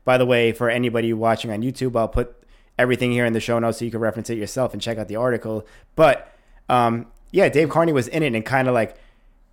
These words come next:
I don't know if he necessarily took back what he was saying in the early two thousands, uh, like the Big Brother and, and all those things, and how he kind of openly said that they were trying to put down rollerblading and shut it down. Uh,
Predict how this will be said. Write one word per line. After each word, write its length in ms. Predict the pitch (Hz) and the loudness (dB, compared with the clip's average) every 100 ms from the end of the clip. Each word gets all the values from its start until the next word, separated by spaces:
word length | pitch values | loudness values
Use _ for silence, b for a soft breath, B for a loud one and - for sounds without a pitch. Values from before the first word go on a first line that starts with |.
| - _ _ _ | -20 _ _ _
I 100 | - | 0
don't 100 | 165 | 2
know 60 | 147 | 2
if 40 | 127 | 2
he 40 | |
necessarily 320 | 127 135 120 | 0 2 -2
took 320 | 104 139 117 | -2 -8 -6
back 320 | 113 110 123 127 | -2 -2 -2 0
what 260 | 139 - - | -2 -2 -14
he 160 | 127 | -6
was 200 | 139 139 | -2 -2
saying 340 | - 139 143 147 | -2 -2 -2 -2
in 120 | 135 | -4
the 80 | 135 | -2
early 240 | 131 135 | 0 -2
two 160 | 135 147 | -4 -4
thousands, 480 | 139 143 135 139 - | 0 0 -2 -6 -6
uh, 80 | 117 | -2
like 160 | 110 107 | -2 -4
the 80 | 104 | -4
Big 220 | 120 107 | -4 0
Brother 320 | 117 113 117 | -2 0 0
and, 240 | 113 110 113 | 0 -4 -6
and 120 | 113 | -4
all 120 | 113 | -2
those 240 | 113 113 - | -2 -4 -4
things, 320 | 113 117 113 | -4 -4 -6
and 140 | 110 | -6
how 320 | 107 113 113 B B | -4 -2 -2 B B
he 140 | - 135 | -10 -2
kind 180 | 151 | 0
of 60 | 139 | 0
openly 360 | 139 131 127 110 | 0 -2 -2 -4
said 320 | - 156 127 | -2 -2 0
that 280 | 110 104 b b b b | -2 -4 b b b b
they 140 | 120 | 0
were 120 | 113 113 | 2 0
trying 420 | - 123 113 113 | -2 -2 0 -2
to 340 | 117 110 107 - b b b - | -2 0 -2 -4 b b b -2
put 180 | 139 131 | 0 2
down 260 | 120 117 | 0 2
rollerblading 540 | 110 131 110 110 107 107 | 0 0 0 0 0 -2
and 100 | 101 | -2
shut 200 | 113 110 | -2 -2
it 100 | 95 | 0
down. 480 | 113 117 110 113 - _ _ _ - | 0 2 0 -4 -10 _ _ _ -8
Uh, 440 | 104 104 104 107 | -4 -4 -4 -6